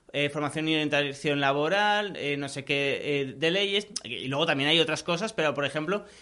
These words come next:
eh, ¿qué es el protocolo o qué es el estándar X M L? Algo que ya ni se usa y no, y no entra dentro de la programación, ¿no?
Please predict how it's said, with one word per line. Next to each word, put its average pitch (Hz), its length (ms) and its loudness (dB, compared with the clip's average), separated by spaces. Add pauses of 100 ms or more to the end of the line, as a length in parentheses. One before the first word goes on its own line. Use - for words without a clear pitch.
(220)
eh, 156 160 0
¿qué 208 160 2
es 226 140 -2
el 220 100 -2
protocolo 202 640 -2
o 151 240 2
qué 196 120 -2
es 190 80 -4
el 208 80 -2
estándar 196 340 -2
X 180 240 -4
M 147 160 -2
L? 117 80 -2
Algo 151 180 0
que 170 80 -6
ya 143 100 -2
ni 156 120 0
se 135 160 -2
usa 135 240 -2
y 113 80 -4
no, 127 200 -2
y 135 220 -2
no 151 140 0
entra 180 240 -2
dentro 120 240 -6
de 120 80 -4
la 113 100 -2
programación, 117 640 -4
¿no? 139 220 -6